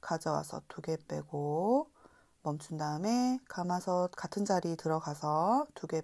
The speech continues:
빼고 멈췄다가 한 번에 뜨기.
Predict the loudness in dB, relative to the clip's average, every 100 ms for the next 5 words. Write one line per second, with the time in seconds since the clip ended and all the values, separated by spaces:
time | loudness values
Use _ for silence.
0 | -2 -4 -2 2 4 4 0 -6 -20 -20
1 | -20 _ -2 -2 -2 -6 -6 -4 -4 2
2 | 4 6 6 2 0 _ _ _ _ -8
3 | -4 -2 -2 0 2 2 -2 -10 -10 -14